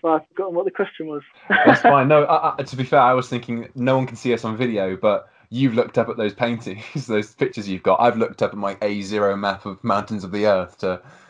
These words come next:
Speaker 2: to see roughly where Northeast would be when you <laughs> mentioned it. But, um,
Speaker 1: Yeah.
Speaker 2: but, um,
Speaker 1: Have
Speaker 2: yeah, you,
Speaker 1: pictures
Speaker 2: you
Speaker 1: up
Speaker 2: deal
Speaker 1: in
Speaker 2: really well with altitude, and, uh,
Speaker 1: Oh, yeah.
Speaker 2: and do you deal, do you think that's connected to your grandfather? And yeah, I think it's a romantic idea.
Speaker 1: Well, I mean, it,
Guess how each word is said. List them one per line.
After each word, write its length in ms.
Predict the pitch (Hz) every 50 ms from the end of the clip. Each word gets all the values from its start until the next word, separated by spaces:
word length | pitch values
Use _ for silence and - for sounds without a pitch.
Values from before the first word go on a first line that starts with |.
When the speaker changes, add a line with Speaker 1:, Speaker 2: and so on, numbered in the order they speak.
| _ _ _ -
Speaker 2:
to 80 | 117
see 220 | 110 - 113 107 101
roughly 300 | 107 104 - - 107 104
where 120 | 101 101
Northeast 440 | 101 104 101 95 - 120 110 107 -
would 120 | 101 92 -
be 160 | 90 87 90
when 180 | 101 107 113
you 120 | 131 127 135 -
<laughs> 80 | - -
mentioned 320 | 180 143 - 160 143 - -
it. 180 | - 92 - _ _ _ _ - - - - - 143 - -
But, 140 | 120 120 123 117
um, 220 | 113 113 113 110 107
Speaker 1:
Yeah. 220 | 104 196 190 175 -
Speaker 2:
but, 180 | 135 123 120 -
um, 240 | 123 120 120 117 117
Speaker 1:
Have 140 | 208 - -
Speaker 2:
yeah, 180 | 135 143 131
you, 200 | 113 113 120 143
Speaker 1:
pictures 160 | 165 - 170
Speaker 2:
you 60 | 131 123
Speaker 1:
up 40 |
Speaker 2:
deal 200 | - 139 139 139
Speaker 1:
in 60 | 127 120
Speaker 2:
really 160 | 123 120 120
well 160 | 117 120 113
with 100 | 107 107
altitude, 600 | 107 107 117 110 - - - 107 101 95 92 87 - -
and, 160 | 104 101 104
uh, 260 | 101 101 98 98 95 - _ _ _ _ - - - - - - - - -
Speaker 1:
Oh, 80 | 208
yeah. 140 | 214 214 110
Speaker 2:
and 180 | 113 113 104 -
do 100 | 127 127
you 220 | 120 117 113 107
deal, 380 | 107 120 120 113 104 107 107 113 113
do 120 | 117 113 113 - - 117
you 100 | 113 113
think 60 | 110 - 113
that's 80 | 104 107
connected 260 | - 120 107 98 98
to 60 | -
your 80 | 104 98
grandfather? 560 | - 110 98 101 98 - 101 90 90 92 95
And 260 | 92 90 95 101 107
yeah, 160 | 113 110 107 101
I 80 | 101
think 200 | 101 - 123 107
it's 100 | 110 -
a 60 | 113
romantic 340 | 110 107 117 117 107 101 101
idea. 400 | 98 95 92 98 87 85 87 95 - _ _ _ _ _ _ _ _ _ _ _ - - _ _ _ _
Speaker 1:
Well, 560 | 269 233 240 226 208 185 180 190 214 240 240 -
I 80 | 196 196
mean, 340 | 196 208 208 202 202 202 214 - _ _ _ _ _ _ _ _
it, 160 | - 415 214